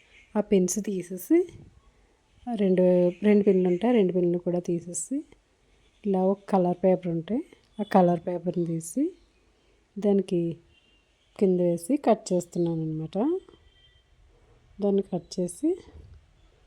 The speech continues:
దాన్ని సమా-, దాని కొలతలతో కట్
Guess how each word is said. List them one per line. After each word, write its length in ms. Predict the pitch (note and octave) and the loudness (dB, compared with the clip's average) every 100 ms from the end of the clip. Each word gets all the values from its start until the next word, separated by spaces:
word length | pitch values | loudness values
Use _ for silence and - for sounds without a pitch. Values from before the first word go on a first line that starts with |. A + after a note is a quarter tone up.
| _ _ _ | _ _ _
దాన్ని 420 | G3+ G#3 G3 F3 E3 C#3 - - _ _ _ _ _ _ _ _ | 0 4 4 2 -2 -8 -18 -20 _ _ _ _ _ _ _ _
సమా-, 580 | - G3+ F3+ E3 F3+ F3+ - - - G#3+ | -4 0 2 0 -2 -6 -14 -20 -4 2
దాని 120 | G#3 | 2
కొలతలతో 520 | G#3 G3 E3+ E3+ E3 | 6 4 4 -2 -2
కట్ 220 | F#3 G3 | 0 0